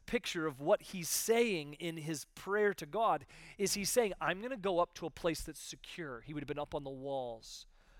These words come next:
the walls of defense around a city. And in that spot, not only was it secure, but it was a place where he could get perspective. And so now he can look out and he can go, "On behalf of God's people,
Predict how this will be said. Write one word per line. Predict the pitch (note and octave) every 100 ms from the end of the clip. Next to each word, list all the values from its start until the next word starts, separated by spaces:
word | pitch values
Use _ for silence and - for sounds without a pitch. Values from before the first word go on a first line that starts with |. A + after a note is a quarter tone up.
| - -
the | C#3
walls | D3+ D3+ C3+
of | C#3
defense | - E3 D3 C3
around | B2+ C3 B2+ A#2+
a |
city. | - D3+ B2 - _ _ _ _ - - _ _ -
And | E3+ E3
in | G#3 A#3
that | A#3+ D#3+ -
spot, | - - C#3+ C#3+
not | E3 F#3+
only | A#3 A#3
was | D#3 E3+ D3+
it | D3+
secure, | - D3 - - A#3 F#3+ A#2+ A#2+ - _ - -
but | E3
it | E3
was | C#3+
a | D3
place | - E3+ E3 -
where | D#3
he | - D3+ C#3 C#3 _ _
could | - C#3
get | C3 A#2+ A#2 _ _ _ _ _
perspective. | - C3 - A#2+ - - - - _ _ _ _ _ _ _ _ _ _ _ _ _ _ _ -
And | F#3
so | -
now | F3+ A3+ G#3
he | F3
can | F3+ F#3
look | - E3+
out | F#3+ D#3 -
and | D3+
he | E3+
can | - E3+ D#3+
go, | F3 D3+ B2+ _ - - A3
"On | G3+
behalf | F#3+ - C#4+ D4+
of | D#4+ G#3+
God's | C#4 C#4+ -
people, | - C#4+ C4 -